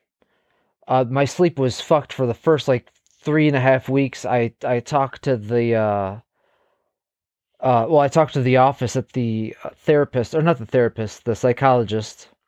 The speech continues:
and I was like, "I can't sleep." Is I was like, "Can we switch one of these drugs?" And then she put me on sertraline, which is the off-brand of Zoloft. And almost immediately, after, like, three or four days, my sleep is amazing.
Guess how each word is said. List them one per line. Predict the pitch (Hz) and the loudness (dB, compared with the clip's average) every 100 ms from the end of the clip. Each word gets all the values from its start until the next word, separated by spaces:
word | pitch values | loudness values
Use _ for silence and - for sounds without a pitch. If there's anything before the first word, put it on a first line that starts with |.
| _ _ _ _ _ _ _ - _ _ _ | _ _ _ _ _ _ _ -20 _ _ _
and | 127 120 117 | 0 2 2
I | |
was | 123 | 0
like, | 113 - - | -2 -4 -6
"I | 127 | -6
can't | 131 196 127 | 0 0 0
sleep." | - 151 127 - | -4 -2 -2 -6
Is | 120 120 | -6 0
I | 127 | 0
was | 117 | 0
like, | 117 - | -4 -4
"Can | 139 139 | -4 0
we | 165 165 | 0 0
switch | 151 - - 165 165 - | -2 -6 -4 0 0 -2
one | 151 156 | 0 2
of | 139 | 2
these | 123 - | 0 0
drugs?" | 139 139 151 131 | 2 4 2 -6
And | - 123 | -8 -4
then | 110 123 | 0 0
she | 139 | -2
put | - 151 | -2 -2
me | 139 | 0
on | 123 113 | 0 -2
sertraline, | - 180 151 151 127 120 | 0 -2 0 0 0 -2
which | 123 123 | -4 -4
is | 107 101 | -6 -2
the | 117 | 0
off-brand | 117 123 - 127 107 | 2 0 0 -2 -2
of | |
Zoloft. | 98 120 135 120 104 101 - _ _ _ _ _ _ _ _ _ _ _ _ - | -4 2 2 4 0 -2 -8 _ _ _ _ _ _ _ _ _ _ _ _ 0
And | 160 170 | 0 4
almost | 202 202 180 175 | 4 4 2 2
immediately, | 156 180 185 175 147 123 107 - - - | 0 2 2 0 0 -4 -6 -14 -12 -2
after, | 151 - 160 | -2 -2 -6
like, | 147 139 127 | 0 0 0
three | - 180 | -2 2
or | 175 | 2
four | - 160 | 2 0
days, | 131 147 160 180 175 - - _ _ _ _ _ _ _ 180 | 4 4 4 0 -4 -16 -20 _ _ _ _ _ _ _ -6
my | 147 131 | -2 -2
sleep | - 170 156 | 0 -2 -2
is | 131 | -2
amazing. | 131 123 127 139 160 156 | -4 -2 0 0 -2 -6